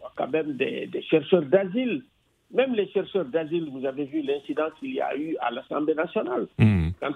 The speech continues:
Speaker 1: un député de l'Assemblée nationale, parce qu'il est africain, qu'on lui a dit comme retourne en Afrique,
Speaker 2: Oui.
Speaker 1: d'une façon aussi violente, ça veut dire que quand euh, dans le cadre d'une institution, le racisme s'exprime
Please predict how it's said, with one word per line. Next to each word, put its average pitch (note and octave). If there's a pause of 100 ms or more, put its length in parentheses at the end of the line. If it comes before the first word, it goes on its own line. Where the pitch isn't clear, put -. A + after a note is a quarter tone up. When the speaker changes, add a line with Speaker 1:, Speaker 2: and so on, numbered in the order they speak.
(100)
Speaker 1:
un C#3
député F3
de E3+
l'Assemblée D3+
nationale, D3+
parce C#3
qu'il D3
est C3
africain, F3
qu'on B2+
lui C3
a B2
dit D3
comme B2+
retourne F#3
en D#3+
Afrique, A#3+ (100)
Speaker 2:
Oui. G#2+ (300)
Speaker 1:
d'une D3
façon D3+
aussi G3+ (100)
violente, A#3 (100)
ça C3+
veut C3+
dire G3+
que D#3+ (100)
quand C4+ (580)
euh, A#2+
dans E3+
le G3
cadre A3+
d'une F#3+ (120)
institution, A3+
le F#3+
racisme F#3+ (100)
s'exprime F#3